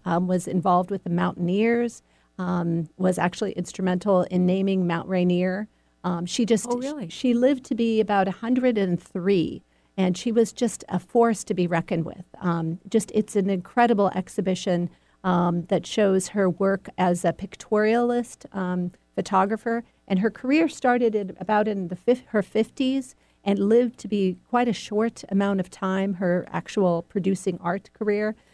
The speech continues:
Speaker 1: But then the Great Depression hit, and she wound up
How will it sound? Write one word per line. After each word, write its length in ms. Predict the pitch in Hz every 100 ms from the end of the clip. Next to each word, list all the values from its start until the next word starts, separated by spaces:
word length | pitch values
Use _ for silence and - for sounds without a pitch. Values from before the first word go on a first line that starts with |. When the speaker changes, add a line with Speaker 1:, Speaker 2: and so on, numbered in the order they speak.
| _
Speaker 1:
But 100 | 196
then 160 | 208 196
the 80 | 190
Great 240 | 202 196
Depression 500 | 220 - 185 - 202
hit, 320 | 165 185 185 - _ _ _
and 340 | 190 180 180 175
she 180 | 220
wound 400 | 190 190 185 190
up 360 | 190 185 -